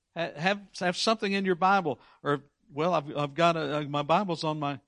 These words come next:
um, my phone." Well, here, here's what I do. Here's what I do. And, and so I, I, I'll not be upset at you if I look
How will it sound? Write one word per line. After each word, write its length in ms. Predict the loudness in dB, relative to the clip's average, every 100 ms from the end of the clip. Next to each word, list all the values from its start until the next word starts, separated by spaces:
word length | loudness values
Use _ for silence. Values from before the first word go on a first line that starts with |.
| _ _ _ -10
um, 340 | -8 -8 -12 _ _ _ _ _ -4
my 140 | -4
phone." 420 | 2 2 2 -4 -14 _ -10
Well, 140 | -10 -6
here, 200 | -4 -4 -4
here's 220 | -6 -2
what 160 | 0 4
I 120 | 2
do. 420 | 0 -2 -2 -4 -10 _ _ _
Here's 180 | -6 -2
what 120 | 0
I 120 | 0
do. 280 | 0 -4 -8 -10 _ _ _ _ _ _ _ _ _ _ _ _ _ _ _ _
And, 240 | -6 -6 -6
and 100 | -8
so 160 | -4 0
I, 320 | 0 0 -2 -4 _ _ _ _ _ _
I, 60 | -16 -16 _ _ _ _ _ _ _ _
I'll 120 | -6
not 280 | 0 0 0
be 140 | 0 0
upset 440 | -2 -2 0 0
at 80 | 0
you 100 | -4
if 140 | -2
I 80 | -2
look 240 | 0 -2